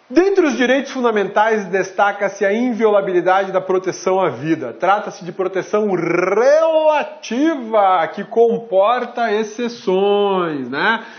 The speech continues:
A gente já conversou sobre a vida, ela é tida como um dos bens mais importantes do ser humano, a vida.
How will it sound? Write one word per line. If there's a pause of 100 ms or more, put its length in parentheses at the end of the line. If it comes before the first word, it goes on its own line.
(160)
A
gente
já
conversou (220)
sobre
a
vida,
ela
é
tida
como
um
dos
bens
mais
importantes
do
ser
humano,
a
vida.